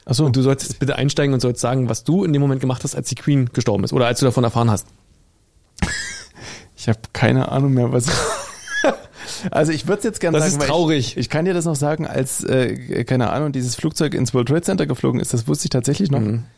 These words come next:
Speaker 1: Ähm, ich müsste wirklich überlegen, was ich gemacht hab, als ich erfahren hab, dass die, ich hab dir eine Nachricht geschrieben. Das war Abend, doch, doch, doch, jetzt kommst du langsam wieder.
Speaker 2: Mhm.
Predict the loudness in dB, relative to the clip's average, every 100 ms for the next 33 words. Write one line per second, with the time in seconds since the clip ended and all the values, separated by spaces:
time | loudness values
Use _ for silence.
0 | _ -20 _ _ -2 0 2 0 -4 0
1 | 0 2 0 -2 -2 -2 0 0 0 2
2 | 2 0 -2 -2 0 0 0 -4 -2 -4
3 | -4 -6 -6 -6 -2 0 0 0 -2 -2
4 | 0 0 -2 _ _ _ _ _ _ _
5 | _ _ -4 -4 0 4 4 4 2 0
6 | -4 -2 -2 -4 -8 -20 -10 -2 0 0
7 | 0 -2 -8 -6 -2 0 -2 -2 -2 -4
8 | -4 -4 -2 0 2 2 0 2 2 2
9 | 2 0 -2 -4